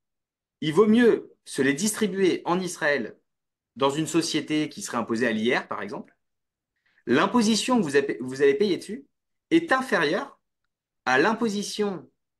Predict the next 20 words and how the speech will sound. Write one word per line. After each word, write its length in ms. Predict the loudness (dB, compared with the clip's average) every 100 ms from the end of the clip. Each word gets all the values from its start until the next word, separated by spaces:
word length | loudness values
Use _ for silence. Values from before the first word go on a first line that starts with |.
| _
magnifique 760 | -4 2 2 0 -6 -14 -20 _
que 60 | -8
vous 200 | -4 0
avez 160 | 2 2
réussi 400 | 0 -4 -8 -4
à 80 | -4
obtenir 440 | -4 -4 -4 -8 _ _ _ _ -10
avec 360 | 0 0 0
votre 260 | -2 -2 -2
S 180 | -8 -2
A 100 | -2
S, 380 | -2 -6 -14 _ _ _ _
qui 80 | -16
sera 200 | -6 -2
vingt-cinq 280 | -2 -4 -8
pour 120 | -8
cent 120 | -6
plus 200 | -8 -8
douze 120 | -8 -10
huit. 240 | -10 -18